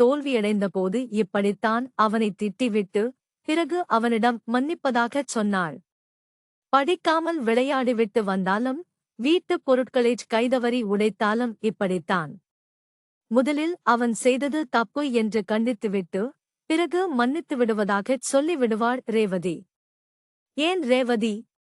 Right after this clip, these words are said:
கோகுல் செய்யுற தப்புகளை எப்படியும் மன்னிக்கத்தான் போறே. பிறகு எதுக்காக அவன்கிட்டே அது தப்புன்னு சொல்லி தேவையில்லாம குற்ற உணர்ச்சியை தூண்டிவிடுறே?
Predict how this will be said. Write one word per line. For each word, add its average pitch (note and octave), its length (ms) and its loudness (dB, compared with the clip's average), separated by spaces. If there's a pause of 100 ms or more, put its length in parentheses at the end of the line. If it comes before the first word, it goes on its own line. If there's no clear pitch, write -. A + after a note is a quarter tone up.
(720)
கோகுல் F4+ 460 2
செய்யுற B3 460 2
தப்புகளை A#3 580 0
எப்படியும் D4+ 680 0 (100)
மன்னிக்கத்தான் A#3+ 760 0
போறே. F#3 460 -2 (840)
பிறகு F4 460 2
எதுக்காக B3+ 680 2
அவன்கிட்டே A#3+ 800 0
அது B3 320 2 (100)
தப்புன்னு F4 380 -2
சொல்லி C#4 480 0
தேவையில்லாம B3 840 2
குற்ற E4+ 400 -2
உணர்ச்சியை B3+ 600 0 (100)
தூண்டிவிடுறே? A3+ 680 0